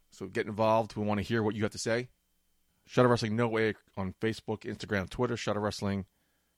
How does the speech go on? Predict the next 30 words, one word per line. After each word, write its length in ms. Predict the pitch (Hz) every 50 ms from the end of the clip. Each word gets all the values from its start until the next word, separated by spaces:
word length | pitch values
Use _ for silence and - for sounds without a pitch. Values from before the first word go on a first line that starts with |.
| _ _ _ _ _ _ _ _ -
on 280 | 101 101 92 92 - - _ _ -
YouTube. 600 | 104 120 143 - - - 143 143 143 143 131 120 - _ _ _ _ _ _ _ _ _ _ _ _ _ _ _ _ _
Check 120 | - 117
out 80 | 110 90
Hollywood's 320 | 117 117 117 113 107 -
Corner, 520 | - - 131 135 131 131 131 131 127 113 - _ _ _ _ _ _
Green 200 | - 123 123 120
Man's 280 | 120 120 117 113 104 -
past 440 | - - 117 110 120 113 - - -
interviews. 800 | 110 117 117 - 117 117 127 127 131 135 127 127 - - - _ _ _ _ _ _ _ _ _ _ _ _ _ _ _ _
I 80 | - 101
believe 180 | 101 110 113 107
we 60 | 110
have 340 | 117 110 107 95 90 87 92
Marty 240 | 98 110 120 120
the 100 | 110 104
Moth, 480 | 101 107 110 110 117 123 - - - - - _ _ _ _ _ _ _ _ _ _ _
Martin 260 | - - 143 139 131
Cassius. 640 | - - 135 135 127 - 160 151 - - - - _ _ _ _ _ _ _ _ _ _ _ _ _ _ _ _
We 100 | 127 139
interviewed 360 | 151 135 120 127 110 113 127
him 80 | 120 104
a 40 | 90
while 380 | 82 87 101 110 123 123 127
ago. 280 | 127 117 120 123 120 120
That's 360 | 107 117 117 - - - -
up 140 | 131 - -
there. 200 | 131 123 127 127
He 120 | 120 113
just 420 | 104 110 104 - - - - -